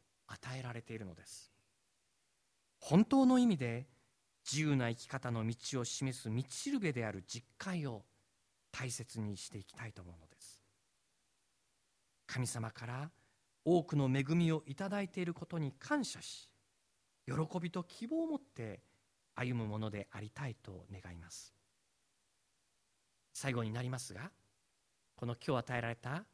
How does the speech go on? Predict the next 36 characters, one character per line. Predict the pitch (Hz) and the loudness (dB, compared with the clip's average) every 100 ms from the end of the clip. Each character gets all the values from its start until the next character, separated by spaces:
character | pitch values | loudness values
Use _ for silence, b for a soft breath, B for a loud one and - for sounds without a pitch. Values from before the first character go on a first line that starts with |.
| _ _ _ _ _ - | _ _ _ _ _ -8
フ | |
ィ | 127 | -6
リ | |
ピ | 123 127 | -6 -8
人 | - 110 110 | -8 -8 -6
へ | 104 | -6
の、 | 92 - | -6 -8
フ | 135 | -4
ィ | |
リ | 127 | -4
ピ | 120 | -4
の | 107 | -6
信 | 104 135 117 | -2 -2 -2
徒 | 113 | -2
へ | |
の | 104 | -4
手 | - | -4
紙 | 107 104 104 | -4 -2 2
四 | 139 123 | 2 2
章 | - 107 | -2 -8
十 | - 135 135 | -6 -6 -6
一 | |
節、 | - 110 - - - _ _ _ - | -8 -14 -18 -20 -20 _ _ _ -16
そ | 117 | -8
こ | 123 | -2
に | 117 151 b b b b _ _ 107 | 2 0 b b b b _ _ -2
自 | 110 | 2
分 | 131 214 240 226 | 8 10 10 10
の | 202 | 8
置 | 180 | 6
か | 190 | 2
れ | 175 | 2
た | 170 160 | 2 -4
境 | - 175 170 | 2 4 6
遇 | 156 156 | 4 4
に | 147 139 | 4 2